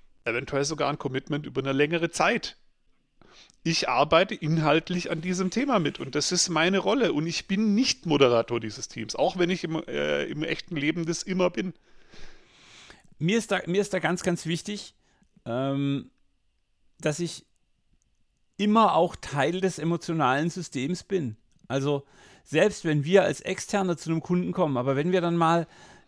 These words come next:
Speaker 2: beim aktuellen Kunden bin ich jetzt dann fast ein Jahr, ähm, natürlich habe ich Einfluss auf die Stimmung bei dem Team. Natürlich gibt's Situationen, wo manche Leute <laughs> gerne hätten, dass ich nicht dabei bin.
Speaker 1: Mhm.
Speaker 2: Und es gibt sicher auch Situationen, wo ich,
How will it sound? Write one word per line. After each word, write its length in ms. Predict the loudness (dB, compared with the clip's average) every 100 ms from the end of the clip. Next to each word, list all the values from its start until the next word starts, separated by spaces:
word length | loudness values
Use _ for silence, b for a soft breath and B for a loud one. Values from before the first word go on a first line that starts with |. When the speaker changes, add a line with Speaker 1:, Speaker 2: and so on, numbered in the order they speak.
| _
Speaker 2:
beim 240 | -4 -2 -2
aktuellen 360 | -2 0 0 0
Kunden 260 | 0 2
bin 100 | 0
ich 80 | 0
jetzt 140 | -4 -4
dann 80 |
fast 320 | -2 -2 -2 -2
ein 80 |
Jahr, 440 | 4 6 6 2 -4 b b b b _
ähm, 360 | -2 -2 -2 -2
natürlich 580 | -2 0 0 0 0 -2
habe 140 | -2
ich 160 | -2 -4
Einfluss 340 | -4 -2 -2
auf 160 | -2 -2
die 120 | -4
Stimmung 360 | -2 0 2 2
bei 160 | 2
dem 140 | 0 -4
Team. 220 | -4 -2
Natürlich 680 | -2 -2 -2 0 -2 -4 -14 B B B
gibt's 200 | -8 -6
Situationen, 640 | -2 -2 0 -2 -2 0 0
wo 280 | 0 0 -8 -2
manche 260 | 0 4
Leute 240 | 6 6 6
<laughs> 20 |
gerne 240 | 4 8
hätten, 240 | 6 4 0
dass 160 | -2
ich 60 | -2
nicht 200 | -2 2
dabei 260 | 6 6
bin. 140 | 6 0 -4 0 2 0 0 0 0 B
Speaker 1:
Mhm. 280 | -2 -2 4
Speaker 2:
Und 140 | 4
es 140 | 4 2
gibt 180 | -4 -2
sicher 240 | 2 2
auch 80 | 2
Situationen, 520 | 0 -2 2 0 2
wo 100 | 2
ich, 200 | 0